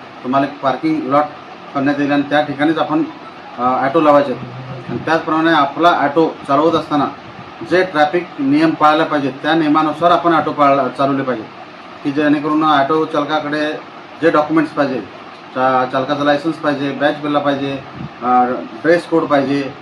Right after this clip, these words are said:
त्याचप्रमाणे तीन सीटात तुम्हाला अलाउड आहे, त्याप्रमाणे तुम्ही, अ, त्या अनुषंगानं तुम्ही सर्व डॉक्युमेंट्स सोबत घेऊन ट्रॅफिकला अडथळा होणार नाही अशा पद्धतीनं, अ, ड-, ऑटो चालवावा.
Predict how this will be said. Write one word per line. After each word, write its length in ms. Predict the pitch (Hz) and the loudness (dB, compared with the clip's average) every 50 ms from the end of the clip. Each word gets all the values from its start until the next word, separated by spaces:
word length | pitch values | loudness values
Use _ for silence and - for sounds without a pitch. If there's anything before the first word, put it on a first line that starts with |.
| - - - - - - | -18 -18 -18 -16 -6 -2
त्याचप्रमाणे 540 | 139 143 139 143 147 147 147 147 151 151 | -2 -2 0 0 0 2 4 4 2 2
तीन 400 | 147 - - - - 165 175 175 | 0 -4 -8 -2 2 2 2 2
सीटात 240 | - 160 147 151 147 | 2 -2 -2 -2 -2
तुम्हाला 300 | 143 151 147 151 147 147 | -2 0 0 2 4 4
अलाउड 220 | 143 147 147 143 147 | 4 4 4 2 2
आहे, 100 | 147 - | 0 2
त्याप्रमाणे 560 | 147 151 151 151 - 147 147 151 151 147 - | 2 2 2 2 2 2 2 2 2 0 -2
तुम्ही, 220 | 139 147 165 170 - - - - - - - - - - - | 0 0 0 0 -2 -6 -12 -18 -18 -18 -18 -18 -18 -8 -2
अ, 200 | - 135 131 131 127 - | 0 2 2 2 0 2
त्या 80 | 151 151 | 4 4
अनुषंगानं 500 | 151 147 - - 156 160 170 180 185 180 | 4 4 4 2 4 4 6 6 4 4
तुम्ही 220 | 180 170 170 165 | 4 4 2 2
सर्व 300 | 151 160 160 165 165 175 170 - - - - - - - | 4 2 4 4 4 4 2 0 -4 -12 -18 -16 -6 -2
डॉक्युमेंट्स 460 | 139 135 135 143 151 165 165 160 - - | 0 0 2 2 2 2 2 0 -2 -4
सोबत 340 | 151 147 160 180 180 - | 0 2 2 2 2 2
घेऊन 240 | 139 160 170 170 160 - - - - - - - - - - - - | 2 4 6 6 4 2 0 -6 -14 -16 -18 -16 -16 -16 -16 -8 -4
ट्रॅफिकला 480 | 139 139 139 - 151 160 170 175 170 | -2 -2 -2 -2 0 2 4 4 4
अडथळा 360 | 170 - 143 139 139 - 165 160 | 4 2 0 -2 0 2 2 2
होणार 300 | 156 147 143 156 160 156 | 2 2 2 4 4 4
नाही 200 | 156 160 156 - | 4 2 2 0
अशा 260 | - 139 - 165 151 | -2 -4 -4 -6 -6
पद्धतीनं, 480 | - 143 139 139 156 156 185 185 190 - - - - - - - - - - 135 | -6 -4 -4 -4 -2 2 4 4 4 4 2 -2 -8 -16 -18 -18 -20 -14 -6 -2
अ, 240 | 135 143 143 143 143 | 2 2 4 4 4
ड-, 500 | 147 143 139 139 131 127 123 117 117 123 | 4 4 4 4 2 0 -2 -4 -4 -2
ऑटो 320 | 127 127 131 135 131 156 | 0 0 0 0 0 0
चालवावा. 460 | 151 151 151 151 147 147 147 156 165 | 0 0 2 4 4 4 4 4 2